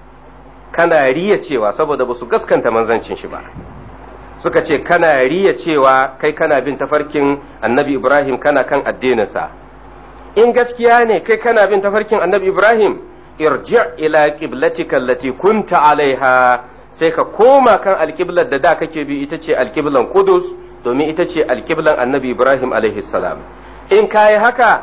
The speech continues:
natba-, natbi'uka wa nusaddiquka. In ka yi haka za mu bi ka,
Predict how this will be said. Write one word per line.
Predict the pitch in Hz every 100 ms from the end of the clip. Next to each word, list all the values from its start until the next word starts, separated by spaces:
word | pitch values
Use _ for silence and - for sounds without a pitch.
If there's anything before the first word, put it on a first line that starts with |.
| - 113
natba-, | 139 190 - - 131 202 269 165
natbi'uka | 170 170 - 151 220 220 214 208 202 -
wa | 135 160
nusaddiquka. | 165 160 233 - - 240 - - 120 - - 165
In | 190
ka | 196 202
yi | 202
haka | 208 202
za | 196 196
mu | 175
bi | 175 220
ka, | 220 208